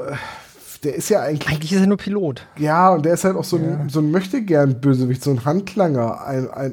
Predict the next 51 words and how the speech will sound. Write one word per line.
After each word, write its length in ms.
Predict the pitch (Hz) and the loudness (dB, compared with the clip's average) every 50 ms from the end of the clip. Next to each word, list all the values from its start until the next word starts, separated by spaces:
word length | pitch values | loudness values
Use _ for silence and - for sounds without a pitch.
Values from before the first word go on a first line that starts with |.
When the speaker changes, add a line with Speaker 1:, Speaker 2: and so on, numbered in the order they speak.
| - - | -6 -6
Speaker 1:
einfach 380 | - 135 135 135 131 123 113 120 | -6 -4 -2 -2 -2 -2 0 0
Speaker 2:
Ja. 0 | 131 127 | 0 0
Speaker 1:
nur, 260 | 123 113 110 104 104 | 0 -2 -2 -4 -4
ne? 220 | 117 139 170 190 143 | -2 -2 -2 -2 -2
Speaker 2:
Ja. 120 | 123 120 117 - _ _ _ _ _ _ _ _ _ - | -6 -8 -10 -12 _ _ _ _ _ _ _ _ _ -8
Ja. 180 | 151 139 131 127 - _ - | -6 -6 -6 -8 -12 _ -8
Speaker 1:
So, 380 | 156 135 147 151 143 143 143 | -2 2 4 4 6 4 4
der, 320 | 143 - - 156 151 156 160 | 2 0 -2 -2 -2 -2 0
der, 180 | 147 165 156 | 2 2 2
der 180 | 143 147 - 160 | 4 4 4 4
kriegt 240 | 156 - 180 - - | 4 2 -2 2 2
ja 80 | 185 | 2
später 380 | - - - 165 170 - 208 202 | 2 2 2 2 4 4 4 6
dann 180 | 185 190 190 190 | 6 4 4 4
auch, 240 | 165 180 180 - - 208 196 196 190 180 | 2 0 0 0 -4 -10 -8 -8 -8 -4
kriegt 180 | - - 190 202 | -2 0 0 2
das 120 | 190 190 | 2 2
ja 40 | 202 196 | 0 0
auch 100 | 190 196 | 0 0
mit 120 | 190 185 | 2 2
der 80 | 196 190 | 2 2
Panik 420 | 190 - 214 233 233 247 220 226 | 4 2 2 2 2 2 -2 0
zu 120 | - 196 | -2 -2
tun, 320 | 160 - - 135 127 123 117 | -2 -2 -4 -4 -2 -2 0
so, 360 | 117 123 117 113 110 104 73 | 0 0 0 0 -2 -2 -4
äh, 420 | 78 90 104 113 117 117 117 110 | -6 -6 -6 -6 -4 -6 -6 -4
als 340 | - - 139 113 - - - - | -4 -4 -4 -6 -8 -12 0 2
John 240 | 143 143 147 143 | 4 4 4 4
dann 300 | 139 131 127 123 123 131 - | 2 2 2 0 -4 -6 -10
droht, 300 | - 127 139 147 147 - | -2 0 0 0 0 0
ihn 100 | 139 117 | -6 -6
zu 140 | - - 120 | -4 -4 -4
erschießen. 560 | 117 110 - 127 110 - - 101 95 101 - _ | -4 -4 -6 -6 -8 -6 -8 -8 -10 -12 -8 _
Speaker 2:
Ja, 200 | 151 165 175 175 | 2 2 4 4
da, 120 | 160 143 | 4 0
gleich 640 | 143 - 160 151 147 151 147 165 160 - - 143 139 160 | -2 -4 -8 -6 -4 -2 -2 -2 -4 -4 -10 -12 -10 -2
kommt's 240 | - 175 190 196 - | 2 2 2 2 2
ja 60 | 185 | 0
schon 180 | - - 196 185 | 0 2 2 2
so 140 | 185 175 | 2 4
weit, 180 | 175 185 180 180 | 4 4 4 2
dass, 220 | 165 - - - | -2 -6 -8 -10
oder, 340 | 151 147 147 151 143 135 127 147 | -8 -4 -2 -2 -2 -2 -4 -6
na, 320 | 143 143 147 165 170 170 | -4 -2 0 2 2 2
das 120 | 160 147 - | 0 0 -2
kommt 140 | 160 139 135 | -4 -4 -2
ja 80 | 131 | -2
danach 260 | 123 127 127 127 120 | -2 -2 -4 -6 -8
dann 160 | - - - 104 | -10 -12 -12 -12
noch. 160 | 107 - _ _ - - - - _ _ _ _ _ _ _ | -14 -14 _ _ -20 -20 -20 -20 _ _ _ _ _ _ _
Aber, 420 | - 160 151 151 147 143 143 143 | -2 2 4 6 8 8 6 6